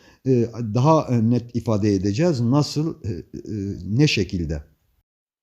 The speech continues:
Tekrarlamakta fayda var. Türkiye'nin bölünmesi kaçınılmazdır.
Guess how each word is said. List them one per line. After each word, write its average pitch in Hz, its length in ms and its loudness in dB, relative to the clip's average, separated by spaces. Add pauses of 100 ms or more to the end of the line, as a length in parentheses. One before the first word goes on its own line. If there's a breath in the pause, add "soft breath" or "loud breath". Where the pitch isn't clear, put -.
(420)
Tekrarlamakta 156 760 -2
fayda 156 380 0
var. 156 180 0 (3000 soft breath)
Türkiye'nin 196 1000 2
bölünmesi 139 840 2
kaçınılmazdır. 120 1080 -2